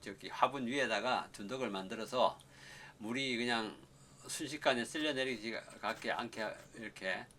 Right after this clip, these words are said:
저렇게 위에 보면 뿌리가 저 위에 지금 들려있지 않습니까? 저 지금 들려있는데 아래쪽에는 흙이 있지만 옆면에 완전히 그 지금 다 노출돼 있는 그런 상태입니다. 그래갖고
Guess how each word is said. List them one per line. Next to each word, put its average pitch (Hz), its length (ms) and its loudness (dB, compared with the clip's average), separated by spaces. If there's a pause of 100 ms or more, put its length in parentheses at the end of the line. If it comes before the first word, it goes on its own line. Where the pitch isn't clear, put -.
저렇게 151 440 -4 (560)
위에 151 120 0
보면 139 360 -2
뿌리가 160 260 0
저 135 80 -2
위에 135 320 4
지금 123 240 -2
들려있지 131 420 2
않습니까? 95 380 -8
저 92 140 -10
지금 127 280 -8 (280)
들려있는데 110 640 -2 (1900)
아래쪽에는 151 500 6
흙이 185 240 2
있지만 123 380 0
옆면에 143 600 4
완전히 117 440 2
그 101 360 -4 (580)
지금 107 340 -8 (180)
다 131 300 10
노출돼 117 500 0
있는 98 220 -4
그런 113 560 -2
상태입니다. 92 580 -10
그래갖고 98 480 -6